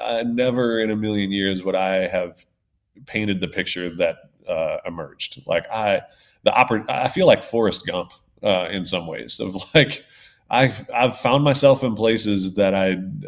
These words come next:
I have no right to be in, around people that <laughs> I have no right to be around. It's been one of the most amazing adventures. And I don't think that's 'cause I took a job at a church. I really do think that's just the nature of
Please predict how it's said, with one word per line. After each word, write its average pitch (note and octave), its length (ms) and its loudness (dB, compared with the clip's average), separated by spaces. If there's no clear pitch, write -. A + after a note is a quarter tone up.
I F#2 180 -2
have F#2 180 0
no G#2 460 2
right G2 360 4
to E2+ 100 -10
be G#2 260 -2
in, B2 460 -2
around G2+ 360 0
people G#2+ 580 0
that F2+ 360 0
<laughs> - 80 -20
I A2 220 0
have F#2 160 -2
no G2 140 2
right A2 260 0
to - 100 -4
be B2+ 220 2
around. A#2+ 480 2
It's G#2+ 240 0
been G#2 460 2
one G2 120 4
of F#2 80 2
the F#2 160 -2
most G2 500 -2
amazing F#2+ 540 -2
adventures. F2+ 580 -6
And A#2 160 0
I A#2 80 2
don't B2 300 2
think B2 160 0
that's G#2+ 160 0
'cause G2+ 180 -2
I F#2+ 80 4
took F#2+ 200 -8
a F#2 40 -4
job F2 300 -4
at - 60 -10
a D2+ 60 -12
church. - 460 -16
I G2 60 -2
really A2 320 2
do G2+ 180 2
think F#2 280 -2
that's - 440 -2
just - 260 0
the F#2 80 -2
nature F2 340 -2
of - 260 -8